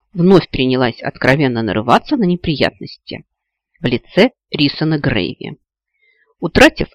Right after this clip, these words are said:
всяческий стыд и совесть, Саби буквально вешалась на шею нашему хмурому тёмному мальчику. Грей пока терпел,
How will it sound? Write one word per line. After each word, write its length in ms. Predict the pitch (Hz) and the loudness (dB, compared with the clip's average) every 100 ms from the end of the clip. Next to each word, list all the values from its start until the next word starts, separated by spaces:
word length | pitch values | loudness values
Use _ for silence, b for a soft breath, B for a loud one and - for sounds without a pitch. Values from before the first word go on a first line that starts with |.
| - | -18
всяческий 560 | - 220 - 170 - | 2 2 2 -6 -4
стыд 280 | 131 - 233 - | -8 -2 -2 -2
и 60 | |
совесть, 640 | - - - - - - - _ _ _ | -8 -8 -10 -10 -16 -20 -20 _ _ _
Саби 340 | - 262 262 | 2 4 4
буквально 560 | 160 160 165 220 294 294 | 2 -2 4 6 6 4
вешалась 640 | 240 208 - 120 123 - | 4 2 2 -4 -6 -10
на 140 | - 123 | -2 0
шею 320 | - 165 247 | 2 2 2
нашему 380 | 170 175 208 190 | 0 0 -2 -4
хмурому 500 | - 156 180 220 226 | -4 -2 0 0 -2
тёмному 500 | - 135 131 151 170 | 0 0 2 0 0
мальчику. 600 | 151 90 - - - - _ _ _ _ _ _ | -2 -4 -6 -12 -12 -18 _ _ _ _ _ _
Грей 300 | 175 160 220 | 0 4 4
пока 300 | - 349 - | 4 0 0
терпел, 520 | - 269 - - - | 0 -2 -2 -8 -8